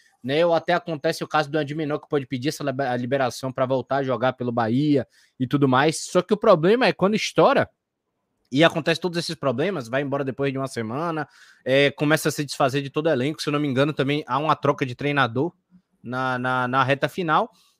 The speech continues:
e aí que foi, que é o, que é o momento mais drástico disso tudo, né? Quando o presidente resolve rebater, literalmente jogando tudo no ventilador. E não que ele esteja certo ou que ele esteja errado,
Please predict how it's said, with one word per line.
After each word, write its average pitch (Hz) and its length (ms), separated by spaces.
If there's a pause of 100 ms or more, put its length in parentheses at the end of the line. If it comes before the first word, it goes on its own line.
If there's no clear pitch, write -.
(180)
e 214 140
aí 240 240
que - 160
foi, 240 220
que - 140
é 226 80
o, 220 120
que - 140
é 208 40
o 220 60
momento 220 320
mais 233 240
drástico 185 420
disso 190 200
tudo, 160 280
né? 123 280
Quando 180 420
o 190 120
presidente 269 1000 (540)
resolve 208 500
rebater, 262 720 (760)
literalmente 247 800
jogando 202 320
tudo 208 180
no 208 100
ventilador. 208 600 (1080)
E 220 140
não 294 340
que - 140
ele 269 160
esteja 202 360
certo 208 640
ou 175 160
que 190 120
ele 196 100
esteja 185 340
errado, 123 440